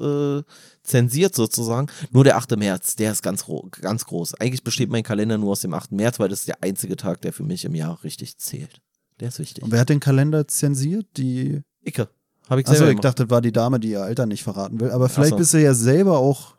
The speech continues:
Speaker 2: eine Dame, die ihr Alter nicht verraten will. Wir haben ja bis jetzt noch nicht unser Gender revealed. Das kommt vielleicht noch irgendwann in irgendeiner Folge, kommen wir vielleicht noch mal ganz genau darauf zu sprechen, ob wir jetzt eigentlich Männer oder Frauen sind. Also falls hier jemand hatet, will ich nur mal sagen, ihr wisst ja nicht, mit wem ihr es zu tun habt.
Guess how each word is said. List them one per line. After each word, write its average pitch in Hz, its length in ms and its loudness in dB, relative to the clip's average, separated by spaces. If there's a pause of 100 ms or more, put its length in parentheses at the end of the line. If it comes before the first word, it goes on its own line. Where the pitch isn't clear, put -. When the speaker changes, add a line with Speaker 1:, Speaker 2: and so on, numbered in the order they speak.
(440)
Speaker 2:
eine 123 140 2
Dame, 127 240 4
die 170 100 -2
ihr 175 140 0
Alter 226 200 2
nicht 175 160 2
verraten 113 380 0
will. 113 140 0
Wir 123 100 4
haben 156 100 4
ja 165 80 6
bis 131 180 2
jetzt - 440 2
noch 151 140 4
nicht 185 180 0
unser 180 220 4
Gender 147 320 4
revealed. 104 500 2
Das 127 100 0
kommt 160 240 0
vielleicht 160 300 0
noch 165 80 0
irgendwann 165 380 0
in 170 100 -2
irgendeiner 196 280 0
Folge, 202 280 -2
kommen 202 180 0
wir 196 100 4
vielleicht 185 280 0
noch 190 60 0
mal 180 120 0
ganz 175 340 2
genau 185 260 2
darauf 170 240 2
zu - 140 -4
sprechen, 160 380 -2
ob 143 140 -4
wir 160 80 4
jetzt 151 160 2
eigentlich 139 260 2
Männer 147 240 4
oder 139 160 6
Frauen 139 300 0
sind. 101 260 -4 (500)
Also 131 200 4
falls 139 280 4
hier 165 100 6
jemand 147 320 4
hatet, 156 420 0
will 143 100 4
ich 131 100 4
nur 147 120 4
mal 143 140 4
sagen, 143 200 0
ihr 117 180 -2
wisst 147 220 2
ja 175 60 0
nicht, 160 160 -2
mit 156 140 -2
wem 156 160 0
ihr 160 60 0
es 151 100 0
zu 160 120 -2
tun 170 220 -2
habt. 110 220 -4